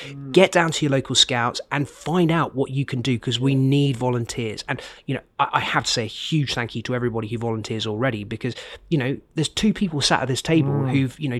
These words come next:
Speaker 2: done big things in their
Speaker 1: Yeah.
Speaker 2: life
Speaker 1: My crewmate Tim
Speaker 2: and
Speaker 1: started
Speaker 2: got
Speaker 1: in Scouts.
Speaker 2: Did he,
Speaker 1: His
Speaker 2: did he
Speaker 1: mum, his
Speaker 2: really?
Speaker 1: mum, his mum was a Scout leader, you know,
Speaker 2: There you
Speaker 1: so
Speaker 2: go.
Speaker 1: come on, this is it, you know,
Speaker 2: There you
Speaker 1: this
Speaker 2: go.
Speaker 1: is
Speaker 2: So, so the things that we have both, you know, gone on to do with a springboard of Scouting is massive.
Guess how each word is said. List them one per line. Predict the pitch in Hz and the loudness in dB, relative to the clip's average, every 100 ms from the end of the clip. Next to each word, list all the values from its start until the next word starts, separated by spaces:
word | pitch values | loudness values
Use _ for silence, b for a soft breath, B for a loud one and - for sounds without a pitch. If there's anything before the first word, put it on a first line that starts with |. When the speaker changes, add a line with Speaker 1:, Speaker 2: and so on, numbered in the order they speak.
| - | -2
Speaker 2:
done | 151 131 - | 0 0 -2
big | - 175 | 0 0
things | - 170 147 | 2 2 2
in | 135 | 2
their | 123 | 2
Speaker 1:
Yeah. | 117 | 2
Speaker 2:
life | 120 | 4
Speaker 1:
My | 151 | 4
crewmate | - 202 170 | 6 6 6
Tim | - | 6
Speaker 2:
and | 180 | 6
Speaker 1:
started | - 151 139 | 6 4 4
Speaker 2:
got | |
Speaker 1:
in | 143 | 0
Scouts. | - 127 160 - | 4 4 4 0
Speaker 2:
Did | 262 | 4
he, | |
Speaker 1:
His | 165 | 4
Speaker 2:
did | 131 | 8
he | |
Speaker 1:
mum, | 175 160 | 8 8
his | 196 - | 6 8
Speaker 2:
really? | |
Speaker 1:
mum, | 165 151 | 6 6
his | 135 139 | 2 4
mum | 156 143 | 4 4
was | 127 | 0
a | |
Scout | 127 - 113 | 0 0 -2
leader, | 117 107 104 - | -2 -6 -8 -10
you | 117 | -8
know, | 113 107 | -8 -4
Speaker 2:
There | 143 | 0
you | 143 | 2
Speaker 1:
so | 175 | 2
Speaker 2:
go. | 196 | 2
Speaker 1:
come | 127 | 2
on, | 120 113 | 0 -2
this | - | -6
is | 117 | -4
it, | 117 - | -4 -4
you | 104 | 2
know, | |
Speaker 2:
There | 180 | 4
you | 185 | 6
Speaker 1:
this | |
Speaker 2:
go. | 226 | 6
Speaker 1:
is | 196 | 10
Speaker 2:
So, | - 147 | 10 8
so | - - 156 | 2 2 2
the | 139 | 2
things | - 208 180 139 | 4 6 6 4
that | 143 143 | -2 0
we | 160 143 | 0 0
have | - 131 110 - _ | -4 -4 -6 -12 _
both, | 147 131 - - _ - | 0 0 -4 -14 _ -10
you | 131 | -8
know, | 113 - | -8 -6
gone | - 147 | -2 0
on | 135 127 | 0 -2
to | 123 | -6
do | 113 143 117 | -4 -2 -2
with | 110 110 | -2 -2
a | 107 | 2
springboard | - - 165 156 135 120 | 2 2 0 0 -2 -4
of | 110 | -2
Scouting | - 123 117 - 101 | -2 -4 -6 -10 -12
is | 104 104 | -14 -12
massive. | 113 110 - 101 | -10 -8 -8 -10